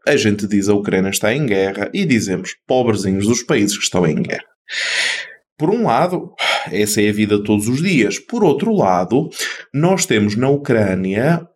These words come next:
um, eh, mariólogo, o padre Valo-, Volodomir, que é, eh, da igreja greco-católica, portanto, a igreja bizantina na Ucrânia, a igreja católica na mesma,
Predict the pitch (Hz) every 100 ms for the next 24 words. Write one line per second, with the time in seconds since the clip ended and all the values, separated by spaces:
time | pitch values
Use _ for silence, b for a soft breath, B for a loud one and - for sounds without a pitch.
0 | _ 180 175 107 - _ _ - 104 101
1 | 104 104 101 107 104 92 92 101 123 170
2 | 123 - 101 92 92 98 95 95 95 101
3 | 98 - 98 104 117 98 101 117 139 180
4 | 180 - 196 190 101 95 214 165 B B
5 | B B B B B _ - 113 113 110
6 | 117 135 147 107 101 104 101 117 123 131
7 | 131 208 - - 117 131 131 - 147 151
8 | 151 - _ _ - 110 107 - 104 95
9 | 104 110 151 - - 87 87 92 110 117
10 | 110 101 107 104 147 160 156 95 104 101
11 | 95 92 85 85 95 107 104 101 95 -
12 | 92 90 - 190 190 101 98 101